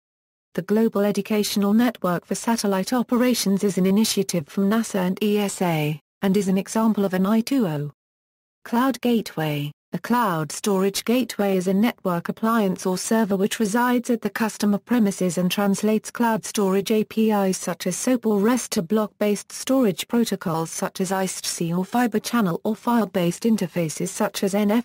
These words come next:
S or C I F S. Cloud storage gateways enable companies to integrate cloud storage into applications without moving the applications into the cloud. In addition, they simplify data protection.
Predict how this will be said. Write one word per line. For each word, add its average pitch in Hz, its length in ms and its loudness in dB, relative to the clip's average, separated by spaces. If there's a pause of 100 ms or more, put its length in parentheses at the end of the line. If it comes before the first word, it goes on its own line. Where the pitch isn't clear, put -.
S 233 200 -2
or 202 140 -2
C 220 280 0
I 196 160 2
F 202 260 0
S. 151 340 -6 (760)
Cloud 226 320 0
storage 196 520 0
gateways 196 560 0
enable 214 400 2
companies 196 560 -2
to 220 160 0
integrate 226 560 2
cloud 190 400 0
storage 196 460 0
into 196 240 2
applications 208 760 0
without 196 360 0
moving 226 360 2
the 202 140 2
applications 196 720 0
into 185 200 0
the 196 100 -4
cloud. 190 580 -2 (760)
In 185 140 0
addition, 185 500 0
they 190 120 2
simplify 185 640 0
data 220 400 0
protection. 165 680 -4